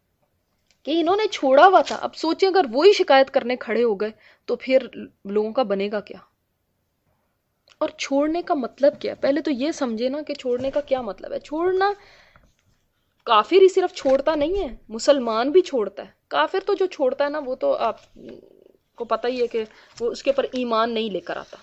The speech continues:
लेकिन मुसलमान ईमान लाके भी छोड़ता है,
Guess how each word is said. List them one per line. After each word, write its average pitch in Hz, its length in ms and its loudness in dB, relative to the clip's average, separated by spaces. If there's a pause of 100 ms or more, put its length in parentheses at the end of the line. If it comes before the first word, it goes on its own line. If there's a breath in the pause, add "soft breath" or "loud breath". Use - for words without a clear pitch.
(1000 loud breath)
लेकिन 339 340 0
मुसलमान 277 840 -2 (760 loud breath)
ईमान 320 640 2
लाके 254 380 4
भी 403 120 8
छोड़ता 277 460 2
है, 175 100 -6